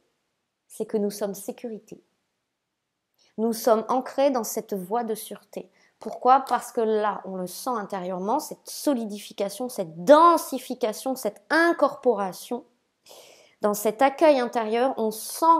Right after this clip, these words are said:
qu'on incarne ce pilier. Vous le sentez en vous, dans vos chairs, j'entends. C'est-à-dire qu'il y a à la fois un calme olympien, j'entends, et un calme. Même si vous sentez que tout s'écroule, hein.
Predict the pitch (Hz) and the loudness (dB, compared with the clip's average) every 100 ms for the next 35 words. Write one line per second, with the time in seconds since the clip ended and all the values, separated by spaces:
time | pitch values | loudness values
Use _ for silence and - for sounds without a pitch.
0 | 311 240 226 220 240 220 214 214 - 190 | 2 -4 -4 -4 -4 -6 -6 -10 -12 -14
1 | 180 170 _ _ _ _ _ _ _ _ | -12 -12 _ _ _ _ _ _ _ _
2 | _ _ - 208 220 220 247 226 254 208 | _ _ -8 -2 0 0 -4 -4 -4 -4
3 | 185 208 214 180 185 - - 202 190 185 | -6 -6 -4 -4 -8 -10 -8 -8 -10 -14
4 | 170 - _ _ _ _ _ _ _ _ | -18 -20 _ _ _ _ _ _ _ _
5 | _ - 240 233 247 247 233 233 233 - | _ 2 4 6 6 6 6 6 2 4
6 | 247 233 - - _ _ _ _ _ _ | 6 6 2 -12 _ _ _ _ _ _
7 | 233 240 240 320 294 254 214 196 180 - | 0 0 2 4 6 6 2 -2 -8 -14
8 | _ _ - 349 311 262 247 - 220 311 | _ _ 4 6 6 4 -2 -6 -8 -8
9 | 262 214 208 - _ _ _ _ _ _ | -10 -12 -14 -18 _ _ _ _ _ _
10 | _ _ _ _ _ - 247 226 226 190 | _ _ _ _ _ -8 -4 -4 -6 -10
11 | 170 175 175 _ _ _ _ _ _ _ | -10 -12 -14 _ _ _ _ _ _ _
12 | - 269 311 370 339 311 285 285 254 392 | 0 4 6 4 2 2 2 -2 -4 -2
13 | 427 - - - 339 349 214 185 190 | -2 -4 -6 -6 -6 -4 -6 -6 -8